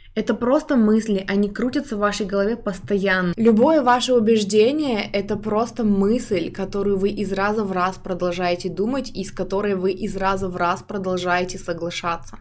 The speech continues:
А любую мысль можно изменить. И вы абсолютно свободны выбирать, с какими из них взаимодействовать и с какими нет. В любой момент можно выбрать перестать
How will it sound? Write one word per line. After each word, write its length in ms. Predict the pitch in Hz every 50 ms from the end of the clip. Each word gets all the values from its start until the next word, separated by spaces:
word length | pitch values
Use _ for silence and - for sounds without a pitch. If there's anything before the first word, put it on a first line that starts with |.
| - -
А 100 | - -
любую 380 | 208 208 214 196 226 254 269 254
мысль 440 | 233 226 233 262 - - 285 240 208 202
можно 340 | 190 196 208 214 214 208
изменить. 720 | 202 202 202 196 170 202 196 196 190 190 190 180 175 175 - -
И 120 | 226 226
вы 200 | 214 190 220 254
абсолютно 480 | 254 247 - - 247 247 294 320 320 269
свободны 640 | - - 226 202 185 196 214 240 247 240 247 220 196
выбирать, 600 | 175 190 185 175 185 185 185 190 208 269 277 -
с 120 | - - -
какими 540 | - 226 208 - - 247 262 262 247 233
из 80 | 208 202
них 220 | 214 208 208 190
взаимодействовать 840 | 180 180 190 180 180 180 180 175 175 208 240 254 254 - 208 190 185
и 60 | 185
с 80 | - -
какими 340 | - 190 - - 208 202 196
нет. 320 | 180 180 175 175 175 175 -
В 80 | - 196
любой 260 | 208 208 202 214 240
момент 480 | 277 294 277 233 208 202 220 233 226 220
можно 340 | 208 208 208 208 214 208 190
выбрать 480 | 190 226 240 226 240 220 220 - -
перестать 800 | - 208 214 196 214 208 208 - - 220 208 214 214 214 - -